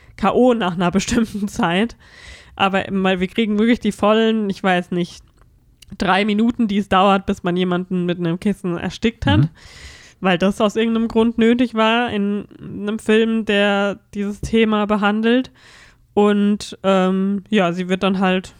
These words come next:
Speaker 1: getötet, verbrannt, ähm, total antiklimaktisch und, ähm, aber weil sie halt diese Nachricht hinterlassen hat, wird er dann bei seiner Hochzeit verhaftet.
Speaker 2: Mhm, mhm.
Speaker 1: Und dann ist quasi der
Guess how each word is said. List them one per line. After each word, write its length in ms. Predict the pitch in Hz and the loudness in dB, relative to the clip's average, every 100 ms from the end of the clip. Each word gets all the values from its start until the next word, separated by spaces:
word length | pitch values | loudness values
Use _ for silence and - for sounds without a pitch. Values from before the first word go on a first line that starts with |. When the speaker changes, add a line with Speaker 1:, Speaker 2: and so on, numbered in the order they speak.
| - _ _ _ - | -20 _ _ _ -6
Speaker 1:
getötet, 500 | 196 - 220 220 220 | -4 2 2 2 0
verbrannt, 640 | 220 185 180 190 214 208 _ _ _ - - _ _ | 0 0 2 2 0 -6 _ _ _ -20 -20 _ _
ähm, 760 | - 190 185 185 185 185 185 196 - _ _ _ - - | -2 0 2 0 -2 -4 -6 -8 -14 _ _ _ -20 -4
total 440 | 208 196 208 214 | -2 2 2 2
antiklimaktisch 1040 | 190 202 214 - 190 185 - - 269 - - - | -2 -4 -6 -4 -2 -2 -4 -4 -4 -4 -14 -6
und, 500 | 196 196 196 202 - _ - - _ - | -2 0 -2 -6 -12 _ -20 -20 _ -2
ähm, 360 | 190 185 185 185 | 0 2 0 -2
aber 240 | 170 180 | 0 0
weil 180 | 175 202 | 2 2
sie 60 | 226 | 2
halt 140 | 196 | 0
diese 160 | 202 180 | 0 0
Nachricht 340 | 165 214 226 | 2 0 0
hinterlassen 540 | 220 214 196 196 202 208 | 0 2 2 2 2 0
hat, 240 | 185 180 | 0 -2
wird 140 | 185 | -2
er 80 | 180 | 0
dann 260 | 175 175 175 | -2 -2 -4
bei 140 | 160 | -6
seiner 320 | 160 156 156 170 | -4 -2 0 0
Hochzeit 680 | 170 - 170 156 156 - _ _ - | -2 -4 -2 -2 -6 -14 _ _ -12
verhaftet. 600 | - 101 120 143 - - | -2 2 2 0 -6 -6
Speaker 2:
Mhm, 60 | |
mhm. 100 | 90 131 - - | -6 -6 -12 -4
Speaker 1:
Und 200 | 190 190 | 0 2
dann 160 | 190 | 2
ist 200 | 196 - | 0 -2
quasi 360 | 202 196 190 190 | 2 2 2 0
der 520 | 190 180 180 185 | 2 4 4 0